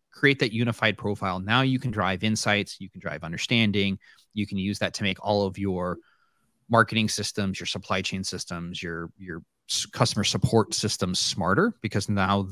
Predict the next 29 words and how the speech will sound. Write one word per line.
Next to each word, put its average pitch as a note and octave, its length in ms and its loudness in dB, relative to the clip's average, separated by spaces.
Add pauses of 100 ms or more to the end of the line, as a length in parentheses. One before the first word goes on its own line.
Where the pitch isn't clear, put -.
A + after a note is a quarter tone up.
they're, F#2+ 360 0
you're G2+ 160 0
able F#2+ 240 2
to F2+ 180 -8
kind - 180 -4
of F2 80 -4
share F2+ 280 2
all E2+ 120 0
that F2 140 -2
information. F#2+ 600 -2 (500)
But E3+ 100 8
then F#3 140 4
you're E3 120 6
able C3 220 8
to A2+ 140 -2
layer G#2 380 4
on F#2 360 -2
that F2+ 160 -2
level F2+ 380 -4
of F2+ 240 -16
governance F#2 520 -2
and - 80 -16
control, F2+ 720 -4 (440)
um, E2 440 -6
for F#2+ 360 -2
your, E2+ 560 -4 (400)
for B2 180 6
your F2+ 200 2
organization, F2 640 -4